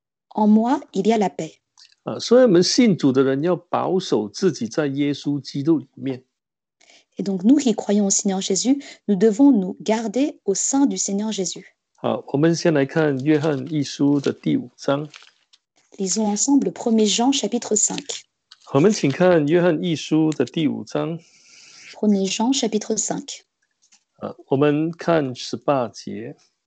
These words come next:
Speaker 1: Lisons le verset dix-huit.
Speaker 2: 啊，约翰一书五章十八节。
Speaker 1: Premier Jean chapitre cinq, verset dix-huit.
Speaker 2: 啊，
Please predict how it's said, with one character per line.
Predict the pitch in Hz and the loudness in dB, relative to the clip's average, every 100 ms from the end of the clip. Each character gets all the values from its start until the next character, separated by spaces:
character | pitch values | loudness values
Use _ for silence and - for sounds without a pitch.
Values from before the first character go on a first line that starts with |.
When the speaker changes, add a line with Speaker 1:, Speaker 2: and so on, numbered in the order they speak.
| _ _ _ _ | _ _ _ _
Speaker 1:
Lisons | 196 220 254 | -4 0 0
le | 196 | 2
verset | 196 - 254 | 0 0 -2
dix-huit. | 214 185 175 - - - _ _ _ _ | 0 -2 -4 -6 -8 -8 _ _ _ _
Speaker 2:
啊， | - 101 - _ | -16 -16 -18 _
约 | 180 196 | 2 4
翰 | 220 208 151 - _ _ - | 4 2 0 -8 _ _ -6
一 | 180 | -4
书 | - 180 | 0 0
五 | 180 135 117 | 0 -2 -4
章 | - 156 165 175 | -2 0 -2 -6
十 | - - | -8 -12
八 | 123 143 120 | -6 -6 -6
节。 | 110 - 104 113 - _ _ _ _ _ _ _ _ | -10 -14 -10 -8 -10 _ _ _ _ _ _ _ _
Speaker 1:
Premier | - 208 185 180 | -4 0 0 2
Jean | 208 262 | 2 2
chapitre | - 202 - - | 0 -2 -4 -4
cinq, | - 208 254 277 - | -2 2 2 0 -2
verset | 202 202 269 | -2 0 0
dix-huit. | 214 - - - - _ _ | 0 -2 -4 -6 -8 _ _
Speaker 2:
啊， | - | -16